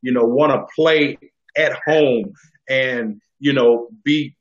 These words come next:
great teams, not just individuals. Tracy Dildy put together teams of, like, superstars. And so he's one of the, you know, one of the best recruiters, I would say, personally, but,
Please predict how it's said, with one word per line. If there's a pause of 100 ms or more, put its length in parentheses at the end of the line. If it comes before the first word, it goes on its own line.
(140)
great
teams,
not
just
individuals.
Tracy
Dildy
put
together (840)
teams
of, (340)
like,
superstars. (320)
And
so (160)
he's
one
of
the, (220)
you
know,
one
of
the
best
recruiters,
I
would
say, (460)
personally, (300)
but,